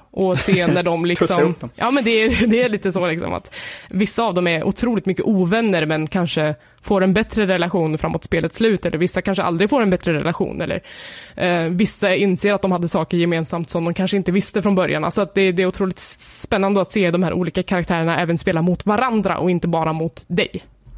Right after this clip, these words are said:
Speaker 2: Får de också fördelar på slagfältet då, om de
Speaker 1: Ja,
Speaker 2: är
Speaker 1: det stämmer.
Speaker 2: Ja.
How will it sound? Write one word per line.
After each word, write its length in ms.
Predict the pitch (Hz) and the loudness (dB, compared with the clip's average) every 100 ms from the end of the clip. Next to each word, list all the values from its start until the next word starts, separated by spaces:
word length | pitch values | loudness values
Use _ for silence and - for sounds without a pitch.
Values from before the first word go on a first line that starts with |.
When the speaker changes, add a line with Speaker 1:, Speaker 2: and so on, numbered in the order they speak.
| - - - - 82 | -20 -20 -14 -8 0
Speaker 2:
Får 100 | 135 | 4
de 120 | 131 | 4
också 200 | 147 147 | 4 2
fördelar 680 | - 139 131 135 131 127 120 | 4 4 6 4 4 4 4
på 240 | - - | 0 -4
slagfältet 640 | - 139 120 151 151 - - | 4 2 4 0 0 -4 -6
då, 80 | 120 | -6
om 160 | 117 | -4
de 100 | 120 175 | -2 0
Speaker 1:
Ja, 220 | 220 - | 0 -2
Speaker 2:
är 100 | 107 - - - | -8 -14 -20 -8
Speaker 1:
det 80 | 196 | -6
stämmer. 340 | 190 151 151 - | -4 -4 -6 -8
Speaker 2:
Ja. 180 | 117 | -12